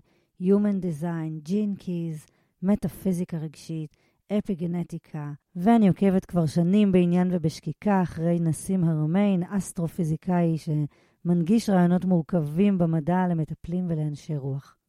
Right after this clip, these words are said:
חוץ מזה, מאז שנת אלפיים אני לומדת, מתרגלת ומודדת ויפאסנה, והיום אני אקליט לכם את הפרק הזה מתוך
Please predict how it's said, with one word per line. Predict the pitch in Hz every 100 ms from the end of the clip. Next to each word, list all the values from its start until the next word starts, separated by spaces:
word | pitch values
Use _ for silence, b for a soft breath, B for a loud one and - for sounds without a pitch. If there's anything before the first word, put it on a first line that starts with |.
| -
חוץ | 208 226 233
מזה, | 214 202
מאז | 190 180 185
שנת | - 175 175
אלפיים | 156 190 185 180 165
אני | 151
לומדת, | 147 156 170 165 175 -
מתרגלת | 151 - 143 139 170 170 165 _ - _ _ _
ומודדת | 170 165 147 165 - 165 147
ויפאסנה, | 135 - 151 - 170 170 180 _ _ _ -
והיום | 160 196 247
אני | 247 220
אקליט | - 202 196
לכם | 185 185
את | 170
הפרק | 160 180 165 160
הזה | 156 160
מתוך | 156 - 233 208 -